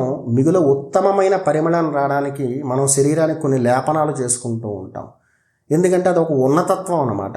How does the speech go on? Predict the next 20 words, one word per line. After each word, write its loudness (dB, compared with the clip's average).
మనోల్లాసాన్ని 2
కలగజేస్తూ -4
ఉంటుంది. -12
అలాగే 2
దేవతలకు 0
ధూపం 0
సమర్పించినప్పుడు -6
మగత 0
కలగాలట. 0
ఆ 4
మగత 2
అంటే 2
మళ్ళీ 2
వేరే 4
పదార్థాలు 0
ఇవ్వక్కర్లేదు, -6
ఇచ్చేటువంటి 0
పరిమళమే 0
గొప్పగా 0
ఉండాలి. -4